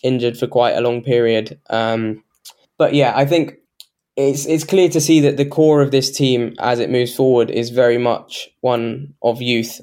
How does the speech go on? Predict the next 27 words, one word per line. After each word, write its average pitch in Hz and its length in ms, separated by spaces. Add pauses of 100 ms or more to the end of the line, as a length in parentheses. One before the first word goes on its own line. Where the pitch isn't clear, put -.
(120)
Um, 110 360
even 120 680
despite 123 440
the 104 100
departures 113 540
of 110 100
the 104 80
likes 107 300
of 110 80
Abraham 110 360
and 107 120
Tomori, 117 400
there's 107 180
still 135 460 (280)
Mount 127 280
and 117 120
James 117 380
as 110 220
two 135 180
of 117 100
the 120 80
team's 113 460 (200)
best 117 280
and 110 140
most 117 240
consistent 120 520
performers. 117 640